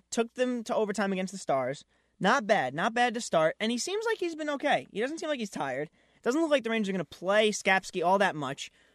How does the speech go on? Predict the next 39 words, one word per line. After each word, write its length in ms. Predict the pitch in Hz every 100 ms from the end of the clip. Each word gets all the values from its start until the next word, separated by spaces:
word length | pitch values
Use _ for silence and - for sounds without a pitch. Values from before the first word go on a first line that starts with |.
| _ -
But 140 | 208
you 60 | 226
have 180 | 294 311
to 80 |
bring 160 | 240 254
up 100 | 220
this 140 | 226
question, 340 | - 175 - 160
and 160 | 165
of 80 | 156
course, 240 | - 190 -
we're 80 |
talking 240 | 156 170 226
about 160 | 247
trades. 360 | - 196 196 175
We've 100 | 151
been 100 | 190
talking 240 | 220 214
about 160 | 214 208
trades. 300 | - 170 165
With 80 | 170
the 100 | -
Islanders, 360 | 233 269 277 214
we 60 |
didn't 140 | 233 262
really 160 | 262 214
bring 220 | 208 214
it 80 | 180
up. 180 | 208 - _ _ -
'Cause, 160 | 254 233
yeah, 100 | 262
you 100 | 220
might 140 | 240
be 60 | 277
able 100 | 269
to 80 | 220
fix 220 | 240 -
the 80 | 175
defense, 460 | 185 208 269 277